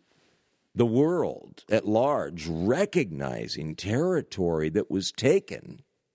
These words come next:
in wartime was with reference to Vietnam,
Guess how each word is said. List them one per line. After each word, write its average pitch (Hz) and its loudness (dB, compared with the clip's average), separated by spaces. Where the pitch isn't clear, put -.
in 107 0
wartime 117 -2
was - 0
with 185 2
reference 165 -2
to 170 2
Vietnam, 165 0